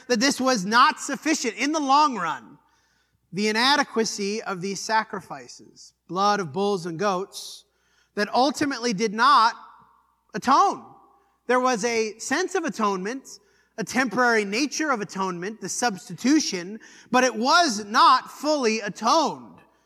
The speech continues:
Hebrews ten eleven through fourteen. "And but every priest stands daily at his service, offering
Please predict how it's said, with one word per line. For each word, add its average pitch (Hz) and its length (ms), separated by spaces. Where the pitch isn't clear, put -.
Hebrews 226 420
ten 226 200
eleven 214 300
through 185 140
fourteen. 208 600
"And 220 120
but 226 160
every 247 280
priest 240 300
stands 202 300
daily 208 340
at 202 60
his 180 120
service, 196 380
offering 208 500